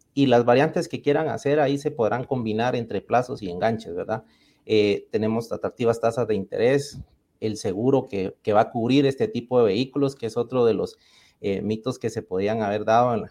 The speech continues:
anteriormente, ¿va? Que los vehículos eléctricos eran muy difícil de, de contar con un seguro.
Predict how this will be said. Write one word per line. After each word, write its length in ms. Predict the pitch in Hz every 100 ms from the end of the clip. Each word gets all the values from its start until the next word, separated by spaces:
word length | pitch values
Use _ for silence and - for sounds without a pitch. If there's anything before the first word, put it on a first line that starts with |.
| -
anteriormente, 640 | 101 101 107 120 139 139
¿va? 120 | 101
Que 60 | 101
los 120 | 101
vehículos 300 | 104 110 123
eléctricos 520 | 101 110 120 131 117 117
eran 400 | 117 117 113 107
muy 220 | 110 117
difícil 420 | 117 131 123 123
de, 220 | 101 87 _ _
de 180 | 104 104
contar 300 | 101 117 -
con 120 | 120
un 100 | 123
seguro. 420 | 123 113 160 165